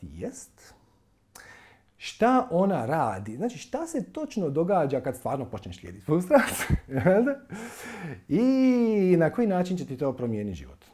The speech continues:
A promijenit će ti ga drastično. A apsolutno drastično. Ok. E sad, vi to već znate. Pa opet, kad pričam s ljudima ovako kolokvijalno, jel te,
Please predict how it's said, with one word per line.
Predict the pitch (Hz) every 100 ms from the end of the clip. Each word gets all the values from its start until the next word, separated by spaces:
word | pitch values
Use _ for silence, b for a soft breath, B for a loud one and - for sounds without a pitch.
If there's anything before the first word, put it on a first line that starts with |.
| -
A | 95
promijenit | 117 120 139 139
će | 113
ti | 117
ga | 107 98 -
drastično. | 113 95 101 92 85 76 - - - - - - - _ -
A | 101 120
apsolutno | 170 - - 113 123 120 113 101 98
drastično. | 87 - - _ _ _ _ _ _ _ _ 131
Ok. | 104 - _ _ B B B B B B B B
E | 170
sad, | 269 320 233 - _ _ _ _ -
vi | 220
to | 214
već | 196 175
znate. | 113 82 - - B B B B B B B -
Pa | -
opet, | 233 - 262 262 - - - 226 - _ _
kad | 147 123 120 117 - _ _ -
pričam | 131 120 101
s |
ljudima | 127 147 143
ovako | 104 117 131 98
kolokvijalno, | 165 190 - 127 117 110
jel | 131
te, | 143